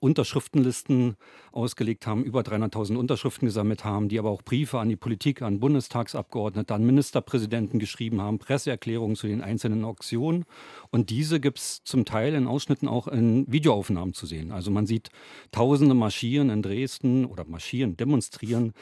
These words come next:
in Dresden über, über die entsprechende Brücke, ähm, vor der Dreikönigskirche. Man, man sieht, äh,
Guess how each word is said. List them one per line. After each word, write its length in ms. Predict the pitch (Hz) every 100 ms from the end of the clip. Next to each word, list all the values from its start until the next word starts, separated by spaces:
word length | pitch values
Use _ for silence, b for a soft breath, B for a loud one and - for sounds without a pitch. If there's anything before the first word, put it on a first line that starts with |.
| B B B
in 120 | 101
Dresden 400 | 98 120 - 123
über, 520 | 120 117 110 101 92 - B B
über 400 | - 110 104 101
die 160 | 92 107
entsprechende 720 | 110 98 - 98 123 104 95
Brücke, 540 | 87 110 135 139 127 - B B B -
ähm, 1120 | 110 107 107 107 104 101 117 120 135 - 139 - 131
vor 220 | - 120
der 100 | 107
Dreikönigskirche. 1000 | 92 104 113 147 135 - - 113 120 110 107
Man, 240 | 104 107
man 160 | 104 101
sieht, 340 | 120 127 -
äh, 320 | 110 104 98